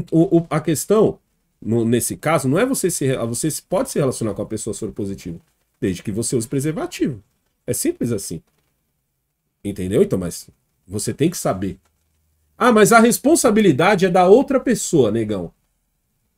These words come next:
A responsabilidade é da outra pessoa.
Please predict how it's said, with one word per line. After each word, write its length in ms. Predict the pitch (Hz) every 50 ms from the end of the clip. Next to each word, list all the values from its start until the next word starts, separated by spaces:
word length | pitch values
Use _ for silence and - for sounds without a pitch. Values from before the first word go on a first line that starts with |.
| _ _
A 80 | 95
responsabilidade 1120 | 110 165 196 190 - 202 170 - 185 151 151 135 123 98 110 117 135 156 185 - 247 240 - _ _ _
é 120 | 110 113
da 180 | - 135 131 113
outra 380 | 120 - 202 262 262 - 240
pessoa. 680 | - - 240 202 - - - - 131 104 92 80 -